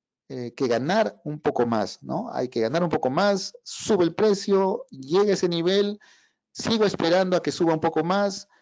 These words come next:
quizás lo logro, y finalmente cuando voy cediendo a, a esa sensación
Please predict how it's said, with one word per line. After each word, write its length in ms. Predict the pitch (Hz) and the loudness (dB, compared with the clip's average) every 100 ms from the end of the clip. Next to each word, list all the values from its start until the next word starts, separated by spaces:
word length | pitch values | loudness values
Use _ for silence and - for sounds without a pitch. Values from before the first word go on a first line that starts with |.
| _ _ _ _ _ - | _ _ _ _ _ -10
quizás 500 | 143 117 147 147 - | -6 -2 0 0 0
lo 120 | 127 | 2
logro, 600 | 170 208 185 170 185 - - _ _ _ _ | 4 4 4 2 0 -2 -14 _ _ _ _
y 100 | 139 | -8
finalmente 920 | 131 151 165 175 170 175 170 175 165 - _ - - | -4 -2 -2 -2 -2 -4 -2 -2 -2 -6 _ -20 -4
cuando 580 | 139 139 131 131 131 | 0 2 2 0 0
voy 220 | 127 156 180 | 2 0 0
cediendo 1120 | - 143 143 170 175 170 156 151 147 143 - | 0 0 2 2 0 -2 -2 2 2 2 0
a, 440 | 127 120 90 107 | 0 0 -2 -2
a 80 | 120 | -2
esa 320 | 147 156 147 | -2 -4 -4
sensación 1120 | 135 127 113 110 - 143 160 170 170 147 131 | -4 -4 -4 -6 -4 0 2 0 -2 -6 -10